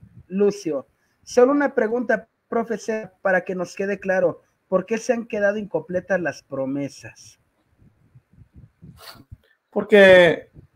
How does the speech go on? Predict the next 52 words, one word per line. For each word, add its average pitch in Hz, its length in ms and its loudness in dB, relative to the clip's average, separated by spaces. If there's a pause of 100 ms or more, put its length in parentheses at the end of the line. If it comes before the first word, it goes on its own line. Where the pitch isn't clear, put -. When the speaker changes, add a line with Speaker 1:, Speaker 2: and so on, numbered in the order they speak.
(140)
Speaker 2:
si 160 140 -10
te 170 100 2
refieres 175 380 4
a 220 60 10
las 208 140 8
promesas 170 400 0
que, 151 320 0
que, 117 280 -6
que 120 120 -10
se 113 80 -6
hicieron 135 320 0
cuando 147 200 2
arrancamos, 120 640 0
pues, 110 320 -4 (1900)
como 131 180 0
les 127 140 0
digo, 156 140 4
a 160 40 4
mí 165 80 2
no 180 160 0
me 156 60 2
gusta 147 220 2
hablar 143 220 4
mal 143 200 4
de 139 100 4
los 95 180 -2
demás, 131 280 0
no 123 140 -2
es 117 100 0
mi 117 120 -2
estilo, 139 380 -4
no, 104 260 -6
no 107 280 -2
me 123 100 0
deja 117 200 0
nada, 131 320 2 (520)
pero 147 160 10
las 143 160 10
promesas 160 360 4
no 175 120 4
las 170 160 8
hizo 170 140 -6
Juan 160 180 6
Serna. 143 380 2 (440)
O 117 100 -4
sea, 143 160 4
tienen 190 300 0
que 185 260 6
entender 131 500 4
dos 131 200 0
cosas, - 340 -6
¿ok? - 160 -8